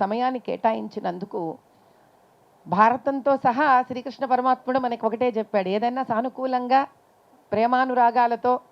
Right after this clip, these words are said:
శాంతిపూర్వకంగా సంధిని ముందు ప్రారంభించాలి అని. ఒకవేళ నా మాటలు, నా పదాలు, నా శబ్దం కనుక ఇప్పుడు ప్రస్తుతం ఉన్న కాంగ్రెస్ గవర్నమెంట్లో ముఖ్యమంత్రి పదవిని అధిష్టానించిన రేవంత్ రెడ్డి గారి వరకు కనుక చేరే మాట అయితే, అయ్యా,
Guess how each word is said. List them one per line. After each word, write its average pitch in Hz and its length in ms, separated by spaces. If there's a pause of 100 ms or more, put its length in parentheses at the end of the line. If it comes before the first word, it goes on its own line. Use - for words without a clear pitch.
(840)
శాంతిపూర్వకంగా 285 920 (120)
సంధిని 269 540
ముందు 262 280
ప్రారంభించాలి 220 840
అని. 185 120 (920)
ఒకవేళ 233 420 (600)
నా 214 180
మాటలు, 240 460 (140)
నా 226 140 (160)
పదాలు, 254 440 (300)
నా 214 160
శబ్దం 214 560
కనుక 277 200 (140)
ఇప్పుడు 233 260
ప్రస్తుతం 254 520
ఉన్న 254 240
కాంగ్రెస్ 233 580
గవర్నమెంట్లో 226 640 (640)
ముఖ్యమంత్రి 254 540
పదవిని 233 360
అధిష్టానించిన 220 720
రేవంత్ 208 320
రెడ్డి 214 200
గారి 202 200
వరకు 175 240
కనుక 175 240
చేరే 190 340
మాట 190 220
అయితే, 180 160
అయ్యా, 214 320